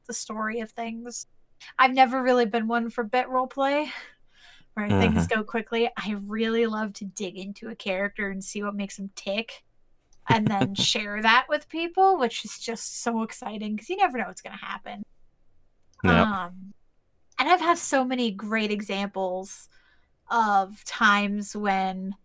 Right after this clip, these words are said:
Speaker 1: something got out of what I thought it was gonna do, and it went crazy, <laughs> and it was so much fun 'cause it
Speaker 2: <laughs>
Speaker 1: was different than what I expected.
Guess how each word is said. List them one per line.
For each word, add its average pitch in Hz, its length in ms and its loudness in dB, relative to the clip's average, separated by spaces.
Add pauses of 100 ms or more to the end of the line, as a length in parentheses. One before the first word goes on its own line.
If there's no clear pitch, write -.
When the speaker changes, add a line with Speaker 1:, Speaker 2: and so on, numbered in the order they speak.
(460)
Speaker 1:
something 233 440 0
got 202 260 8
out 214 220 6
of 202 260 -4
what 190 260 2
I 190 220 0
thought 269 240 8
it 311 80 2
was 311 120 -10
gonna 339 260 -6
do, 370 340 -2 (1600)
and 233 160 2
it 233 140 0
went 214 220 2 (100)
crazy, 254 580 -2
<laughs> 262 760 -4
and 262 160 6
it 247 60 4
was 240 160 4
so 226 320 2
much 254 240 2
fun 240 420 2 (540)
'cause 240 160 4
it 247 60 4
Speaker 2:
<laughs> - 0 -
Speaker 1:
was 220 220 4
different 240 340 2
than 269 180 2
what 247 140 8
I 247 140 8
expected. 294 720 2